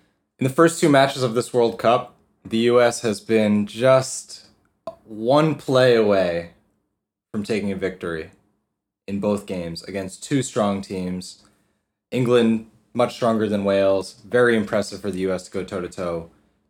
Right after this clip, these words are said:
with this team. But we're just missing that last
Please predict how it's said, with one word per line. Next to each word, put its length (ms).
with 180
this 180
team. 520
But 100
we're 140
just 460
missing 380
that 260
last 800